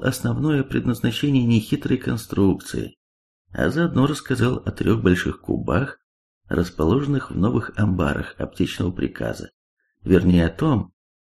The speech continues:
как давятся от жадности дьяки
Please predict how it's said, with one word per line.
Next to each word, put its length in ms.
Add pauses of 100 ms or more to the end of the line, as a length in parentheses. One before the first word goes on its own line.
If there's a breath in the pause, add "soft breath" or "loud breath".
(160)
как 320
давятся 520
от 120
жадности 520
дьяки 600